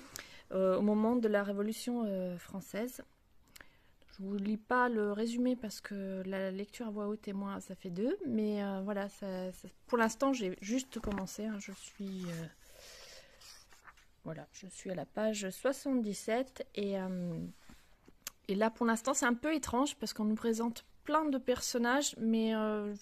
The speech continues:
je vois pas trop où est-ce qu'elle veut nous mener pour l'instant. Voilà, on rencontre, euh, un propriétaire terrien qui arrive de France pour reprendre, euh, la direction de la plantation. Il y a une jeune esclave,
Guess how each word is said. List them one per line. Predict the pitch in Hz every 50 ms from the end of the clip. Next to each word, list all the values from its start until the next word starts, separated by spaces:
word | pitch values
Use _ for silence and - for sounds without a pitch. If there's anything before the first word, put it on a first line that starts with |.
| - - -
je | 214
vois | 214 208 226 240 240
pas | 247 262 262
trop | 262 - - 311 311
où | 277 247 254
est-ce | 262 254 -
qu'elle | - 254 240 233 226
veut | 208 226 262 262
nous | 262 254
mener | 254 254 247 254 254 254
pour | - - 220
l'instant. | 214 208 - - 202 180
Voilà, | 180 185 180 175 170
on | 175 175 175 175
rencontre, | 175 185 185 190 - - 208 202 196 - - 196 190 185 - - - - - - - - - - - -
euh, | 175 175 170 170 170 170 165 165 165 170 - - - - - - - - - - - -
un | 170 175 185 185 180
propriétaire | - - 202 196 - 202 196 - 208 196 190 - -
terrien | - 185 180 180 190 190 190 196 196 208 220 226 233 240 233
qui | - 190 170
arrive | 170 180 175 180
de | 175 185
France | - - - 190 190 196 202 202 - - 180 165 -
pour | - 170 165
reprendre, | 170 165 - - 185 185 180 180 170 165
euh, | 165 160 160 156 156 160 160 156 - - - - - - - 214 - - - - - - - - -
la | 175 185
direction | 185 196 208 196 196 190 - - - 196
de | 190
la | 185 185 180
plantation. | - - 185 175 180 - 185 180 - - - - 214 208 220 220 220 220 226 226 226 226 226 226
Il | 208 185 175
y | 180 180
a | 180 180 180 180 180 180 180 175
une | 170 170 170 170 170 170 165
jeune | 185 185 185 185 185
esclave, | 180 180 - - - - 202 202 202 208 220 226 226 226 214 220 226 226 233